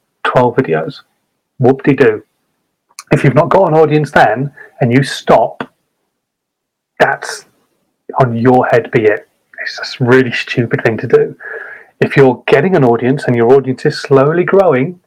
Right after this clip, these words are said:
then just keep going, because your audience will continue to slowly grow, because you're giving value, you're giving entertainment, you're giving your audience what it is that they want to see. But if you just stop because you haven't got a million subscribers after one month,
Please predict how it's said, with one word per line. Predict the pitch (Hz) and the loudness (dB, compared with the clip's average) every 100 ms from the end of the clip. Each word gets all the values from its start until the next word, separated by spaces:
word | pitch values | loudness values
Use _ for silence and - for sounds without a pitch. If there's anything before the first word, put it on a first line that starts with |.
| _ _ _ _ _ _ _ - | _ _ _ _ _ _ _ -4
then | 180 | -2
just | 156 214 - | 0 -2 -2
keep | - 185 - | -10 -8 -2
going, | 190 196 139 | 0 0 0
because | 139 147 | 0 0
your | 156 175 | 2 2
audience | 170 156 - | 0 -4 -4
will | - | -2
continue | - 180 - 208 180 | -2 -4 -2 0 0
to | 139 175 - | -2 -4 -4
slowly | - - 143 139 139 | -6 0 2 2 0
grow, | 139 156 160 151 | 0 2 2 0
because | 131 135 127 | -2 -2 0
you're | 151 | 0
giving | 143 135 143 | 0 -2 -2
value, | 131 127 123 123 127 - - - | 0 0 0 -2 -4 -8 -16 -2
you're | 131 | -2
giving | 113 139 135 139 | 0 0 2 0
entertainment, | 139 - 120 117 123 | -2 -2 0 0 0
you're | 123 | -2
giving | 113 135 139 | 0 0 2
your | 127 | 2
audience | 120 120 113 - | 2 0 -2 0
what | 117 | 0
it | 127 | 0
is | 113 | -4
that | 117 | 0
they | 113 | 0
want | 113 120 | 0 -2
to | - | -6
see. | - 120 71 71 _ _ - - - | -4 -2 -2 -6 _ _ -20 -20 -2
But | 190 | -2
if | - | 2
you | 175 | 2
just | 196 - | 2 0
stop | - 135 131 | 0 0 0
because | 135 131 | -2 0
you | 127 | 2
haven't | 127 | 0
got | 120 135 | 0 0
a | 123 | 2
million | 131 127 | 2 2
subscribers | 127 - 135 127 113 107 | 0 0 2 2 2 2
after | 110 - | 0 -2
one | 110 120 117 | 0 0 0
month, | 127 139 | -2 -2